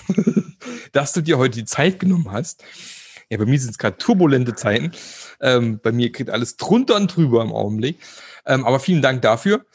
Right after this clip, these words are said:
auch für das Hin- und Hergespringen, was wir gerade hatten heute. Und, ähm, wünsche dir weiterhin viel Spaß mit der Scrum Master Journey. Und wir sehen uns hier auch demnächst mal wieder, entweder bei einem, bei der Mittagspause, auf der mittlerweile ist, da der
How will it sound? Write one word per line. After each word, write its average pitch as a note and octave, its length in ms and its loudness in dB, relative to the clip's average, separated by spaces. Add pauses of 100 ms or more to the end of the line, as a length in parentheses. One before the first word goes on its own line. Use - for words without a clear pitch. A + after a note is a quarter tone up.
(220)
auch - 140 -6
für - 80 -2
das B2 140 -2
Hin- C3+ 80 0
und B2 60 0
Hergespringen, D#3 560 0
was D3+ 120 -6
wir D#3 80 0
gerade - 300 -2
hatten D#3+ 220 -2
heute. D#3 340 -2 (540)
Und, A#2+ 480 2
ähm, A2+ 460 0
wünsche C3+ 220 -2
dir A#2+ 140 2
weiterhin A#2+ 340 2
viel A#2 180 -2
Spaß A#2 380 -2
mit - 80 -2
der G2 60 2
Scrum F#2+ 300 -2
Master G#2 260 -2
Journey. G2 380 0 (960)
Und G#2+ 160 0
wir G#2 80 4
sehen G2 180 2
uns B2 160 2
hier - 140 0
auch - 220 -4 (400)
demnächst F#2+ 440 0
mal F#2+ 140 -2
wieder, G2 220 0
entweder G2 240 0
bei F#2+ 100 0
einem, F2+ 260 -2 (220)
bei G#2+ 100 2
der F2+ 80 0
Mittagspause, A#2 680 2
auf G2 60 -6
der G#2 240 2
mittlerweile G#2 420 0
ist, F#2+ 120 -4
da G2+ 100 0
der F#2+ 240 0